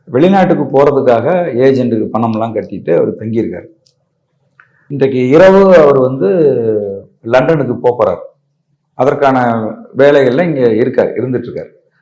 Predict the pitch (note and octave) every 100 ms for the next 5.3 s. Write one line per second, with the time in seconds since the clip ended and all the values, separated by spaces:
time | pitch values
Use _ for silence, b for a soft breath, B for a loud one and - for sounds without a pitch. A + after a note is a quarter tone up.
0 | _ - D3 D3+ D#3+ C#3+ C#3 E3+ D#3+ D3+
1 | F3 G3 F3 E3 D#3 D3 C3+ B2 A#2+ A2
2 | A2 B2+ C3+ B2 G#2+ C3+ F#3 C#3 A2 -
3 | - A#2+ A2+ C#3 C3 A2+ - _ G#2 -
4 | F#2 E2 _ _ _ _ b b b b
5 | - C#3 G3+